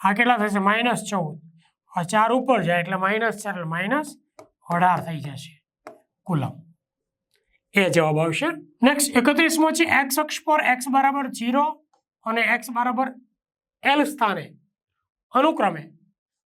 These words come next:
પ્લસ આઠ કુલમ અને માઇનસ બે કુલમ, માઇનસ બે ક્યુ બિંદુવત વિદ્યુતભાર આવેલા છે તો એક્સ બરાબર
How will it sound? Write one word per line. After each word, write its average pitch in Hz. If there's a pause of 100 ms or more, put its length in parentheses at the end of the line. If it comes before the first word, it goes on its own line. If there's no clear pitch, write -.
(180)
પ્લસ 294
આઠ 277
કુલમ 269
અને 240
માઇનસ 254 (760)
બે 226 (120)
કુલમ, 240 (760)
માઇનસ 214 (240)
બે 208 (120)
ક્યુ 254
બિંદુવત 220
વિદ્યુતભાર 196
આવેલા 220
છે 247 (380)
તો - (100)
એક્સ 208
બરાબર 214